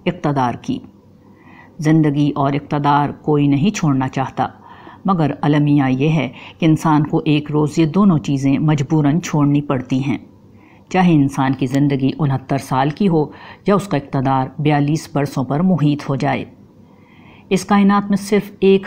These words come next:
ہستی ہے جس کی زندگی کو موت کا اندیشہ نہیں اور جس کے اقتدار کو کسی بغاوت اور تبدیلی کا خوف نہیں۔ وہ اللہ پروردگار عالم ہے،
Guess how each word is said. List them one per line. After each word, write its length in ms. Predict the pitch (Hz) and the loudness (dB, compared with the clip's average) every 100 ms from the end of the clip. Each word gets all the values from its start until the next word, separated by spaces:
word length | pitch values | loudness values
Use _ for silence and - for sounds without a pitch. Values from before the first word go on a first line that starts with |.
| 165 | -4
ہستی 380 | - - 190 160 | -6 -4 -2 0
ہے 120 | 127 - - - | -2 -8 -20 -6
جس 180 | 160 160 | -2 0
کی 80 | 160 | 0
زندگی 520 | 131 139 147 139 151 | 0 2 2 2 -2
کو 220 | 147 143 | 0 0
موت 360 | 143 143 139 139 | 2 2 0 0
کا 160 | 147 180 | -2 0
اندیشہ 440 | 165 139 139 - | 2 0 -2 -2
نہیں 460 | 135 143 135 127 - - - - | 0 2 0 -2 -8 -20 -20 -4
اور 280 | 160 151 139 | 0 2 0
جس 240 | 135 143 | -4 -4
کے 100 | 147 | -2
اقتدار 480 | 143 147 139 147 156 | -2 -4 -2 0 -2
کو 220 | 151 143 | 0 -2
کسی 380 | 143 196 - 190 | -2 -6 -2 0
بغاوت 560 | 143 135 139 143 135 - | 0 0 -2 -2 -4 -4
اور 180 | 143 143 | -4 -2
تبدیلی 480 | 147 127 131 135 | -4 -2 -2 0
کا 160 | 135 151 | -2 -4
خوف 380 | - - 135 - | -4 -4 -4 -2
نہیں۔ 280 | 127 127 - - - - - - - - | -2 -2 -4 -14 -20 -20 -20 -20 -20 -4
وہ 120 | 147 | 0
اللہ 440 | 143 135 143 135 - | 2 2 2 -2 -6
پروردگار 600 | - 143 143 139 139 139 139 143 | -4 -2 -2 -4 -2 -2 -2 0
عالم 340 | 147 147 147 127 | 0 2 2 0
ہے، 160 | 135 | -4